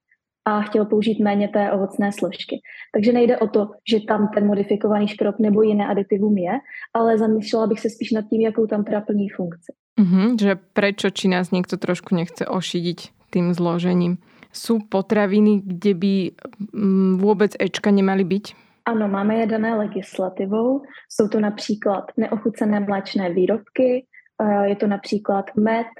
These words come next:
Speaker 1: jsou to, eh, těstoviny, které nejsou nějak upravené,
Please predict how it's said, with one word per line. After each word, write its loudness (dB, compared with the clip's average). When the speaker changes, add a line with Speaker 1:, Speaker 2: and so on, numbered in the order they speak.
Speaker 1:
jsou 0
to, 0
eh, -4
těstoviny, -2
které -2
nejsou -4
nějak -2
upravené, -2